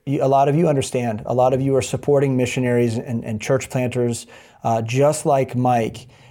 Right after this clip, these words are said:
And you hear this story, and, and your heart is pricked. And so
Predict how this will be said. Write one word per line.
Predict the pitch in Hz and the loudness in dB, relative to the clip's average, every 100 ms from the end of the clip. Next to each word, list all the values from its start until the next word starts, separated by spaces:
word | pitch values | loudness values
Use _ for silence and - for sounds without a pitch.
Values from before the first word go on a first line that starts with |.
| - | -8
And | - 123 117 | -2 0 0
you | 127 143 | 2 2
hear | 135 156 | 4 4
this | 147 135 - - - | 4 0 -2 -12 -14
story, | 131 - 143 135 131 120 | -12 0 2 4 2 0
and, | 123 120 117 - | -2 -4 -4 -6
and | 123 127 | -4 -2
your | 123 | 0
heart | 139 135 | 0 0
is | 135 120 | -2 -4
pricked. | - 110 104 - | -4 -6 -6 -8
And | 123 117 | -6 -2
so | 139 123 117 | 0 2 0